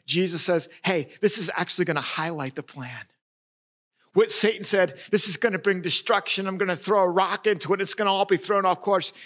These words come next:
Jesus is saying, "This is actually gonna put a magnifying glass on the beauty of my relationship with the Father in heaven and the beauty of my plan of redemption and reconciliation." Listen, friends,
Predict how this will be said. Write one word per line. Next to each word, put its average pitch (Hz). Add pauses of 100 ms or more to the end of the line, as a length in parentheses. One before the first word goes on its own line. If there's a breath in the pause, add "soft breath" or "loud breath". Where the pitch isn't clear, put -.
(120)
Jesus 202
is 175
saying, 180 (320 loud breath)
"This 143
is -
actually 185
gonna 160
put -
a 156
magnifying 160
glass 135 (300 loud breath)
on 180
the 160
beauty 165 (160 loud breath)
of 165
my 165
relationship 175
with 175
the 156
Father 196
in 160
heaven 156 (220 loud breath)
and 180
the 180
beauty 175 (140)
of 160
my 170
plan 202
of 151
redemption 180
and 160
reconciliation." 160 (200 loud breath)
Listen, 196
friends, 151